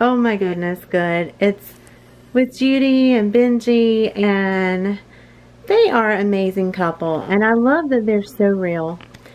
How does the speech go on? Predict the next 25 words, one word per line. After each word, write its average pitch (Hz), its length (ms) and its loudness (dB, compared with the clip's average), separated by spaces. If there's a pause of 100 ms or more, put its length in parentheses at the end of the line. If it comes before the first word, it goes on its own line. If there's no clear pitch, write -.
(840)
But 302 380 -2 (180)
one 247 180 -2
of 302 60 2
the 320 100 -2
things 262 260 -2
I 214 80 -2
wanted 202 260 -2
to 196 60 -8
<laughs> - 0 -
show - 240 -10
you 202 320 -2
is 180 280 -4
that 180 140 -8
I'm 175 220 -6
sitting 330 280 -6
here 311 160 0
watching 202 380 0
them 165 320 -4
and 208 180 -2
doing 226 200 0
my 202 120 -2
work 175 240 -4
too 151 360 -2
as 185 180 -6
well. - 280 -6